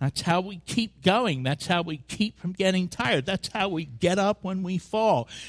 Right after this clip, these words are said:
is we look to him. We fix our eyes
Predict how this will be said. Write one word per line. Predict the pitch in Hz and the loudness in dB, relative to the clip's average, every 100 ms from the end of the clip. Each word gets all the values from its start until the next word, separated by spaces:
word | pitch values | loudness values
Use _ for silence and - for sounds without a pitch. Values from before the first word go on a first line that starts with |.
| - | -2
is | 151 139 165 | 2 2 0
we | 147 | -2
look | 135 160 - | 0 0 2
to | 180 | 0
him. | 147 170 139 110 - - - - | 4 4 4 0 -8 -20 -12 -2
We | 127 | -2
fix | 110 - 214 214 - - - | -2 -2 0 0 -2 -8 0
our | 165 165 160 160 160 - | 2 4 2 -2 -2 0
eyes | 131 123 135 120 107 | 2 4 4 2 -2